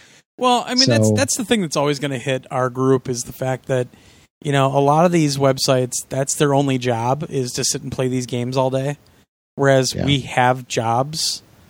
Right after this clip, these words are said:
Speaker 1: and sometimes we just can't hit those embargoes. It's gonna happen.
Speaker 2: Yeah.
Speaker 1: You know?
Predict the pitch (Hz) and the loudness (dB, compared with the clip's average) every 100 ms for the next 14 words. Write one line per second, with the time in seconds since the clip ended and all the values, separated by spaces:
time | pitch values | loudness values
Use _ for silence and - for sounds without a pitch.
0 | _ _ _ _ _ 143 127 123 123 139 | _ _ _ _ _ 0 2 2 2 0
1 | 123 131 127 131 127 - 123 131 131 120 | 2 2 4 2 2 2 0 0 0 0
2 | 117 135 139 117 117 120 131 120 131 127 | 0 -2 -2 -6 -6 -6 -4 -2 -4 -4
3 | 113 113 - - - _ _ _ _ _ | -8 -10 -18 -20 -20 _ _ _ _ _
4 | _ 90 87 85 - _ _ _ _ - | _ -12 -10 -12 -18 _ _ _ _ -2
5 | 123 117 | -2 -2